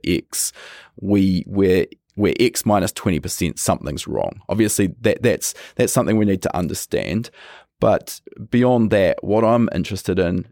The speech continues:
is that if I do two back-to-back runs and I don't change anything, I want the number to be the same. I don't want to be chasing my tail with, you know, a five percent variation run to run, because then, well, did, did the change we just made,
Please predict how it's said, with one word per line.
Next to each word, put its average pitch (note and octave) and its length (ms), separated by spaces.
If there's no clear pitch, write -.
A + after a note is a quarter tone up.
is F2+ 400
that F2 320
if - 120
I A#2 160
do G#2+ 200
two A#2 420
back-to-back - 640
runs F2+ 340
and E2+ 100
I E2+ 60
don't G2+ 240
change E2+ 320
anything, E2+ 480
I E2+ 100
want G2 180
the E2 80
number F#2+ 260
to E2 60
be C2 120
the - 100
same. C#2+ 400
I - 80
don't A2+ 120
want G#2 100
to G2 40
be F#2 60
chasing F#2 400
my C#2+ 120
tail F#2 460
with, D#2+ 240
you - 80
know, C2+ 80
a - 40
five G#2 280
percent D2+ 300
variation F2 580
run D2+ 200
to - 120
run, F#2+ 380
because - 340
then, F#2+ 300
well, F#2 100
did, G#2 240
did G2+ 320
the G2 80
change A#2+ 360
we G#2 100
just G2+ 220
made, G2 360